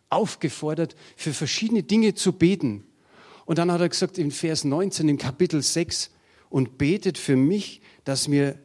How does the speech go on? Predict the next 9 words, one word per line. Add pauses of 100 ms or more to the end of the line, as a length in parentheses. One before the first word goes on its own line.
das
Wort
gegeben
werde, (280)
wenn
ich
meinen
Mund
auftue,